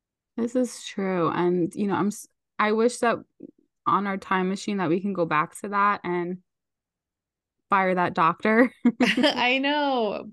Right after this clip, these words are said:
Speaker 2: Pl-, I wish
Speaker 1: But
Speaker 2: we could too. <laughs> Yeah.
Speaker 1: unfortunately, like,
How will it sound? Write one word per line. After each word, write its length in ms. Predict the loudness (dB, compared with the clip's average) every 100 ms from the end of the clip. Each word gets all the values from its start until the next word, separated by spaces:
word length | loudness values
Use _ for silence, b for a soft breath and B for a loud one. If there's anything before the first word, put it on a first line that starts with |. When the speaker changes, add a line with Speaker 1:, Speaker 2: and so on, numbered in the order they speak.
| -10
Speaker 2:
Pl-, 180 | -10 -4
I 160 | -2 -2
wish 240 | -2 -2
Speaker 1:
But 80 | -2
Speaker 2:
we 100 | -4
could 180 | -6 -6
too. 360 | -6 -2 0 0
<laughs> 300 | 0 -2 -2
Yeah. 240 | -4 -4
Speaker 1:
unfortunately, 580 | -4 -6 -4 -4 -2 -4
like, 320 | -2 -4 -6